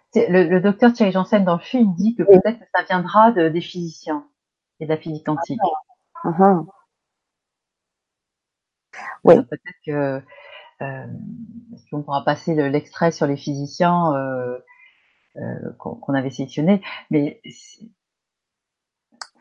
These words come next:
Speaker 2: Ça pourrait venir, euh, ouais, de
Speaker 1: Ouais, ouais.
Speaker 2: Mm.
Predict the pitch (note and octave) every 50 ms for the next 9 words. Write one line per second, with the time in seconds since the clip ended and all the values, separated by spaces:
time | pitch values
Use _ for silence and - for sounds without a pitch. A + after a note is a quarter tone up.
0 | - - - - - G#3 G3+ - A3+ A#3+ A#3 G#3 A#3 A3+ A3+ A#3 A#3 A3 G#3 G3
1 | F#3 F3 F3 F3 E3+ F3+ F#3 F3 E3 D#3+ E3 D#3+ D#3 D3 C#3+ C#3 - - - -
2 | _ _ _ _ - - D3+ - F3 F3 F3 F3 -